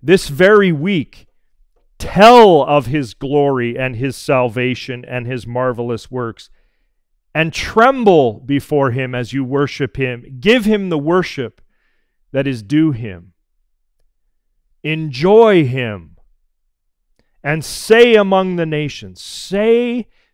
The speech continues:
to our broken, fractured, bent-up world, say, "The Lord reigns."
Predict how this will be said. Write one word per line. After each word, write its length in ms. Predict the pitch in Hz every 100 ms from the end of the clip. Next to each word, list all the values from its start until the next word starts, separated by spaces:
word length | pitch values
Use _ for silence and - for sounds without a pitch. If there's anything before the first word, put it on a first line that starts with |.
| _
to 240 | 160 147
our 200 | 135 131
broken, 1080 | 104 _ - 185 208 214 - 208 202 202 190 _ _
fractured, 1160 | _ - - 170 170 175 - - 165 160 160 139 _ _ _ 95 - _
bent-up 640 | 165 175 185 175 160 156
world, 640 | 135 135 123 104 87 87 - _ _ _ _ _ _ _
say, 1000 | _ - - 175 175 170 127 107 104 101 _ _ _ _ _ _
"The 180 | 117 123
Lord 880 | 123 135 156 156 131 117 110 107 - _ _
reigns." 1000 | 110 120 113 98 82 87 _ _ -